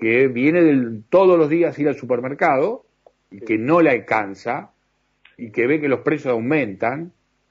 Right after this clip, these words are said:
Speaker 1: y que les quieren explicar por qué las razones y que les grimen la razón uno, la razón dos, la razón tres, la razón cuatro, con las cuales yo puedo concluir, de hecho,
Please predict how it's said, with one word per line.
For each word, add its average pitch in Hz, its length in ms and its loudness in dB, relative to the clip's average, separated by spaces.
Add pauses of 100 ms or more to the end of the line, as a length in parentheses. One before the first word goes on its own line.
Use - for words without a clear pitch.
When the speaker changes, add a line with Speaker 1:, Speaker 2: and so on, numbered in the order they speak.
Speaker 1:
y 107 140 -14
que 135 120 -2
les 131 180 0
quieren 190 280 0
explicar 143 600 -4
por 127 220 -4
qué 190 160 2
las 151 140 -2
razones 135 760 -4 (420)
y 107 100 -12
que 117 120 -2
les 123 120 0
grimen 151 300 0
la 123 100 0
razón - 340 -2
uno, 165 440 4
la 117 140 0
razón 135 360 -2
dos, 156 380 8
la 110 120 -4
razón 127 340 -12
tres, 151 360 0
la 117 120 -6
razón 131 320 -12
cuatro, 123 580 -2 (300)
con 107 140 -8
las 113 100 -4
cuales 165 280 2
yo 156 140 2
puedo 156 220 2
concluir, 135 520 0
de 127 120 0
hecho, 131 400 -2